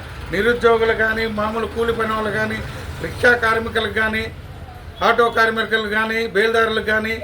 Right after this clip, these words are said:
వచ్చినప్పుడు అన్నా క్యాంటీన్ మళ్ళీ స్థాపించి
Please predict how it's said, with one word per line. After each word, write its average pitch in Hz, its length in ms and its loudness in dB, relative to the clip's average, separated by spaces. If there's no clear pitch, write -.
వచ్చినప్పుడు 226 480 2
అన్నా 226 260 2
క్యాంటీన్ 220 400 0
మళ్ళీ 226 320 2
స్థాపించి 226 680 0